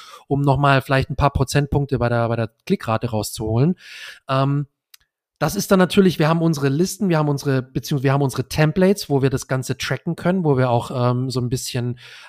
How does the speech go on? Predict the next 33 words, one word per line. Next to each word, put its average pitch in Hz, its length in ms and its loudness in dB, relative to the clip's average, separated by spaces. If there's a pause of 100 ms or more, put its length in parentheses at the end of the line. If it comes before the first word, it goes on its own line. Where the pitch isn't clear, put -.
ähm, 117 500 -2
den 123 220 -2
Zeitverlauf 165 680 0
mit 175 140 0
erfassen 165 440 -6
können. 165 300 -2
Wir 131 80 0
haben 131 80 0
da 127 140 0
wirklich 131 260 -2
ein 123 140 0
relativ 123 420 0
cooles 131 300 -2
Dashboard 139 360 -2
aufgebaut 113 460 -4
bei 117 100 -6
uns 117 180 -2
in-house 131 420 0 (360)
mit, 127 240 -2
mit, 127 200 0
zusammen 123 380 2
mit - 120 -6
einer, 117 180 2
mit 113 200 -2
einer, 113 500 0
ähm, 113 560 -2
Kollegin, 123 380 2
die 120 180 2
aus 110 160 2
dem 120 80 -2
Business 139 300 -2
Intelligence 160 580 2
kommt, 180 300 2